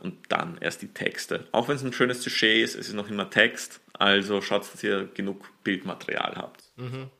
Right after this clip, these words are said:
Speaker 1: Anekdote
Speaker 2: Und wenn's
Speaker 1: vorbei.
Speaker 2: ein Video ist, dann möglichst keinen Text einblenden, damit
Speaker 1: Ja.
Speaker 2: man nicht lesen muss im Video. Ähm, aber weil du eben gemeint hast, YouTube, es, es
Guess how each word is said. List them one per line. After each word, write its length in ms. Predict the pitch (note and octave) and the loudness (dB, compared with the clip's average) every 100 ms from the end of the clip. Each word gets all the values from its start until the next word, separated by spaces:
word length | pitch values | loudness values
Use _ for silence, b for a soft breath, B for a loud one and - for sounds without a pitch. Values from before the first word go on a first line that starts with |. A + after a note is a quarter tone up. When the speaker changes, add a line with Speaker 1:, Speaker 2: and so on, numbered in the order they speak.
| _ _ _ | _ _ _
Speaker 1:
Anekdote 420 | F#2+ E2+ - - | -2 0 -2 -4
Speaker 2:
Und 60 | B2 | 2
wenn's 140 | C3+ | 4
Speaker 1:
vorbei. 180 | C2+ G#1 | 6 6
Speaker 2:
ein 60 | D3+ | 4
Video 240 | D#3+ E3+ D#3+ | 4 4 4
ist, 200 | D#3+ - | 2 0
dann 400 | C#3 B2+ A#2+ A2+ | 0 0 -6 -2
möglichst 320 | B2+ C3+ - | 0 0 -2
keinen 160 | C3 | -2
Text 300 | B2 B2 - | 2 0 0
einblenden, 560 | A2 G#2+ G#2+ G#2+ A#2 A#2 | -2 -2 0 0 0 -2
damit 220 | A2 A2 | -2 2
Speaker 1:
Ja. 80 | G2 | 2
Speaker 2:
man 80 | A#2 | 4
nicht 160 | A2+ - | 0 2
lesen 260 | A2+ A2+ | 2 2
muss 140 | G#2 G2+ | -2 -2
im 100 | G2+ | -2
Video. 320 | G2+ A2 B2+ B - | 0 0 0 B -2
Ähm, 220 | A2 A2+ | -2 2
aber 320 | A#2+ B2 A#2+ - | 4 4 2 2
weil 140 | A#2 | 2
du 100 | B2+ | 4
eben 240 | A#2+ A#2 | 0 -4
gemeint 220 | G#2+ A#2 A2+ | -6 -4 -4
hast, 160 | A2+ | -6
YouTube, 400 | - C3 - D3+ | -12 -8 -8 -8
es, 280 | - A#2+ A#2+ | -8 -10 -10
es 420 | - - A#2+ - | -16 -18 -18 -20